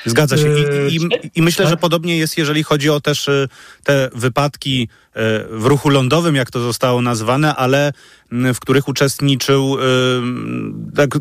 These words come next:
Speaker 1: powiedzmy to pociąg, czyli tutaj badała też Komisja do Spraw Badania, e, Katastrof Kolejowych, e, miała swój, e, wkład. E, nie ma takiej komisji, która bada wypadki śmiertelne tylko drogowe. E, trochę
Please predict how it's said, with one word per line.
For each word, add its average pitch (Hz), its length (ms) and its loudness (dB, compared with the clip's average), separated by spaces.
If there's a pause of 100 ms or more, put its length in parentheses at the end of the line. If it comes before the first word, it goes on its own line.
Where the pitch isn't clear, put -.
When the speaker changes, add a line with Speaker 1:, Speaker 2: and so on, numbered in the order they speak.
(180)
Speaker 1:
powiedzmy 156 340 2
to 170 60 2 (140)
pociąg, 131 500 -2
czyli 127 200 -4
tutaj 139 240 0
badała 135 340 0
też 139 160 -6
Komisja 131 380 0
do 127 200 0 (380)
Spraw 127 320 -2
Badania, 131 600 0
e, 123 260 0
Katastrof 131 580 -2
Kolejowych, 147 680 0 (340)
e, 110 180 -4
miała 120 300 2
swój, 117 380 0
e, 120 280 2
wkład. 113 520 0
E, 135 40 2 (200)
nie 143 360 0
ma 156 140 4
takiej 135 280 -2
komisji, 127 400 0
która 123 240 0
bada 127 400 0
wypadki 120 600 -4
śmiertelne 123 600 0
tylko 131 340 0
drogowe. 131 460 0 (420)
E, 107 260 -2
trochę 123 280 0